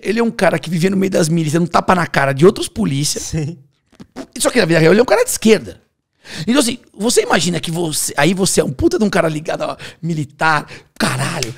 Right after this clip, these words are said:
Speaker 1: é, fala aquelas coisas lá que ele falava, é, quer me fuder, me beije, não sei o que, aquelas coisas, é, mata um, zero dois e tal.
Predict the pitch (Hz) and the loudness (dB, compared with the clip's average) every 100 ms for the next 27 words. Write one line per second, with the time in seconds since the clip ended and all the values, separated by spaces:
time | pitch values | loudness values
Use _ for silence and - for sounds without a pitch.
0 | - - 147 139 120 92 - - 311 - | -14 -10 -8 -6 -8 -10 -16 -6 -4 -2
1 | 165 127 151 127 117 131 - 101 117 101 | -4 -6 -6 -6 -6 -8 -8 -6 -6 -8
2 | 90 - - - - - - _ - - | -12 -16 -18 -18 -20 -20 -20 _ -16 -10
3 | 480 - - - 117 - 131 127 - 117 | -6 -6 -6 -8 -10 -6 -6 -6 -8 -8
4 | 104 101 104 104 117 143 131 - _ - | -8 -8 -8 -10 -8 -8 -8 -12 _ -12
5 | - 508 196 143 - - 160 180 - 131 | -4 -2 -2 -4 -8 -8 -6 -6 -4 0
6 | 165 180 175 160 117 185 156 135 139 131 | 2 2 2 0 2 2 2 -2 -2 -2
7 | - | -6